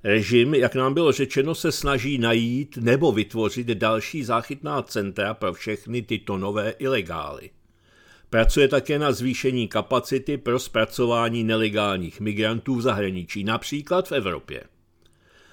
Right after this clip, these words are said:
Agentura Reuters uvádí, že Biden by mohl již tento týden oznámit, že masivně zvýší počet Latinoameričanů,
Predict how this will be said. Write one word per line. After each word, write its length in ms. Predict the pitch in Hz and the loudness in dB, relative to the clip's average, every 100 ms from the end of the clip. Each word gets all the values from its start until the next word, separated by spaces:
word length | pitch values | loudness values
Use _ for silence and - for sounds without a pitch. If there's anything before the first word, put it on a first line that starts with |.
| _ _ - | _ _ 0
Agentura 640 | 110 127 131 131 143 139 | 4 4 4 4 4 4
Reuters 420 | 165 165 156 - | 4 2 -2 -4
uvádí, 680 | - 110 101 95 90 104 120 | -2 2 2 2 -2 -6 -6
že 200 | 113 123 | 0 2
Biden 500 | 107 151 127 104 101 | 4 4 4 2 -2
by 140 | 92 107 | 0 0
mohl 280 | 117 117 | 2 2
již 200 | 135 127 | 2 0
tento 360 | - 139 139 135 | -2 -2 0 -2
týden 340 | 143 135 123 - | 0 0 0 0
oznámit, 720 | 110 95 110 104 107 120 - | -4 0 0 0 -2 -4 -6
že 200 | 123 113 | -2 0
masivně 680 | 107 113 - 147 135 139 135 | 0 -2 -2 -4 -2 -2 -2
zvýší 500 | 110 120 110 139 123 | -2 -4 -4 -6 -4
počet 460 | 123 120 123 107 | -2 -2 -4 -2
Latinoameričanů, 1300 | 104 98 117 107 - 104 104 107 - 104 107 113 | -2 -2 -4 -4 -4 -4 -4 -6 -6 -6 -6 -8